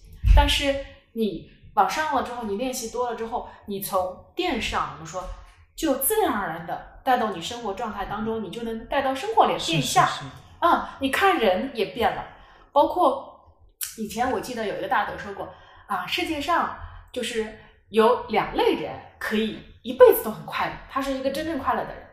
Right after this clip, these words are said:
Speaker 1: 一个，一类人呢，他是什么？就是从出生到他最后死亡，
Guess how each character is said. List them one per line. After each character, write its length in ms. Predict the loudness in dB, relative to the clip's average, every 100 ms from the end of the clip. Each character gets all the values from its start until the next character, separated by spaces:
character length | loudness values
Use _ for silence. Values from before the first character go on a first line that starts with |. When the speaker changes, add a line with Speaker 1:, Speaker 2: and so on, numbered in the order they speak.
| _ _ _ _ _
Speaker 1:
一 140 | -4 -4
个， 80 | -2
一 200 | 2 4
类 260 | 4 4 2
人 140 | 0
呢， 140 | -2 -2
他 100 | -4
是 60 |
什 140 | -6 -10
么？ 100 | -10 -16 _ _ _
就 100 | -8
是 80 | -4
从 180 | -2 -2
出 240 | 0 2
生 360 | 2 0 -2 -4 -16 -8 0
到 140 | 2
他 340 | 2 -2 -2
最 140 | 0 0
后 420 | 4 2 2 -4 -10 0
死 220 | 2 4
亡， 360 | 2 2 -2